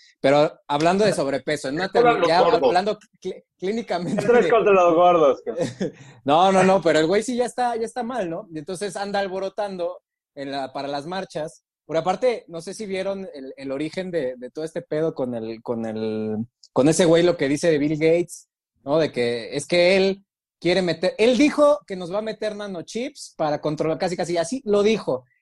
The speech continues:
Speaker 1: y tiene alianzas con no sé quién, y aparte, este, nos quieren manipular con el polvo mágico de la chi-, entonces, put-, ¿pero de dónde, no?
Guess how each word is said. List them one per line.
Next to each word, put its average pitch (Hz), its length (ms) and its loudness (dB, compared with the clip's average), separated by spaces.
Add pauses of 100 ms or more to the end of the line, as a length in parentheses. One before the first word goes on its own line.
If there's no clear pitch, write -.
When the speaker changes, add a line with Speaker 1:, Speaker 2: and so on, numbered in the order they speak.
Speaker 1:
y 165 160 -2
tiene 226 300 2
alianzas 220 500 2
con 175 200 -8
no 202 80 -8
sé 190 160 -8
quién, 175 360 -10 (320)
y 147 120 0
aparte, 220 560 2
este, 143 580 -8 (240)
nos 151 240 -4
quieren 202 240 0
manipular 180 380 0
con 180 160 -2
el 151 120 -4
polvo 196 320 2
mágico 180 520 -4
de 143 80 -2
la 135 120 -4
chi-, 151 200 -10 (260)
entonces, 175 580 -2
put-, 240 280 0 (160)
¿pero 165 180 2
de 170 120 6
dónde, 202 340 0
no? 180 280 -10